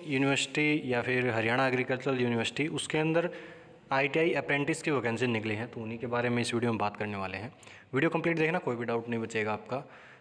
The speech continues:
तो देखिए, ये ऑफिशियल नोटिफिकेशन है, हरियाणा एग्रीकल्चर यूनिवर्सिटी की तरफ से जारी कर दिया गया है।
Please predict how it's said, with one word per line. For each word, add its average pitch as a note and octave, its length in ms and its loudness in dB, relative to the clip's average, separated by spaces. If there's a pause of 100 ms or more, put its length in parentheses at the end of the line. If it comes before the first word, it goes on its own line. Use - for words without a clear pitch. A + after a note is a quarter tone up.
तो A#2 60 -10
देखिए, C#3+ 380 2
ये D3 120 2
ऑफिशियल C#3+ 400 2
नोटिफिकेशन C3+ 440 -2
है, C#3+ 180 -2 (140)
हरियाणा A2+ 500 -2 (180)
एग्रीकल्चर A#2 500 -2
यूनिवर्सिटी A2 380 -4
की A2+ 60 -8
तरफ A2 180 -8
से A2+ 100 -8
जारी A2 240 -2
कर A#2 140 -2
दिया A2 220 -2
गया G2 220 -2
है। A2 120 -6